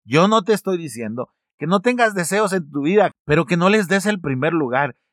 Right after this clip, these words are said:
que no les permitas que todos esos pensamientos vengan a tu cerebro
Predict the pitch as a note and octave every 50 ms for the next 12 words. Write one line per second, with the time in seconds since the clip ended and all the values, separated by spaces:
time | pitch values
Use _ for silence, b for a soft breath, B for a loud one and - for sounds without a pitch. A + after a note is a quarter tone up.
0 | _ _ - C3+ D3 E3 F#3+ G3+ G#3 G3 _ F#3 D#3+ C#3 B2+ B2 C#3 E3+ F3+ D3
1 | D#3+ D#3 C#3+ - - C#3 A2 - F3 F3 D#3 F3+ F3 E3 D#3+ - F#3+ F3 C#3 E3
2 | C3+ C#3 D3 D3+ D#3 F3 D#3+ C3+ D3 D3+ D#3 D#3 D#3+ D#3+ D#3 D3 _ D3+ C3 A2
3 | - A#2 A2 G2+ A#2+ D#3 E3 C#3+ B2 A#2 A#2+